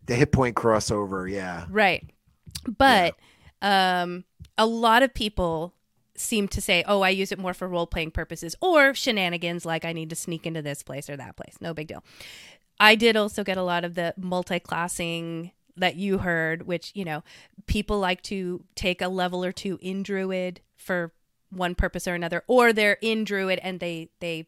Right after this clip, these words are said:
Speaker 2: multi-class out of Druid into something else. Um, probably just to grab some key abilities, what have you. But here's a couple that I saw that were really interesting. Okay. Uh, the, these were from Facebook.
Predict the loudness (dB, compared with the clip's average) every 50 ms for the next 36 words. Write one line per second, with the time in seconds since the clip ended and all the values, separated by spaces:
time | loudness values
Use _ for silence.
0 | _ -12 -10 -8 -8 -6 -8 -8 -10 -10 -12 -12 -14 -10 _ -2 -2 -2 -2 -6
1 | -8 -10 -10 -10 -10 -10 -8 -8 -6 -8 -8 -8 -10 -12 -12 -14 -16 -16 -14 -14
2 | -14 -14 -14 -14 -14 -14 -14 -16 -16 -16 -18 -18 -20 -20 -20 -20 -20 -20 -20 -14
3 | -8 -4 -2 0 0 0 0 -2 -4 -6 -8 -12 -16 _ _ _ 2 4 4 4
4 | 4 2 0 -2 -2 -2 -4 -6 -8 -8 -4 -2 -2 -2 -2 -4 -8 -10 -8 -8
5 | -6 -6 -4 -4 -6 -6 -6 -8 -8 -10 -10 -10 -12 -14 -12 -12 -12 -12 -12 -12
6 | -14 -14 -16 -18 -18 -20 -20 -20 -20 -20 -20 -20 -20 -20 -20 -20 -2 _ 2 4
7 | 6 6 6 4 4 2 0 0 0 0 0 0 2 2 2 2 2 2 2 2
8 | 2 2 0 -2 -2 -2 0 0 0 0 0 -2 -4 -4 -4 -6 -8 -6 -6 -6
9 | -6 -4 -4 -6 -6 -4 -6 -6 -8 -8 -12 _ _ _ -20 _ _ 0 2 2
10 | 2 2 2 0 0 0 -2 -2 -4 -4 -4 -4 -2 -2 -4 -4 -2 -2 -4 -4
11 | -2 -4 -4 -6 -6 -8 -10 -10